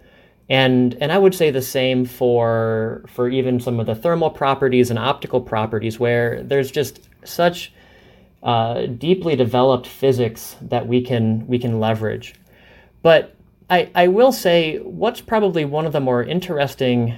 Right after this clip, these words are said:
opportunities, I think, with soft materials and, and pushing the physics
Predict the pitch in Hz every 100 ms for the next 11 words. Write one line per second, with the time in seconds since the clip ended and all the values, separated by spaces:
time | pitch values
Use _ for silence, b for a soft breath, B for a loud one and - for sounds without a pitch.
0 | - 131 127 117 143 143 131 120 110 107
1 | - 127 143 143 127 - 117 - 127 131
2 | - 123 - 120 113 113 117 110 110 113
3 | 110 180 180 165 120 113 113 113 107 -
4 | -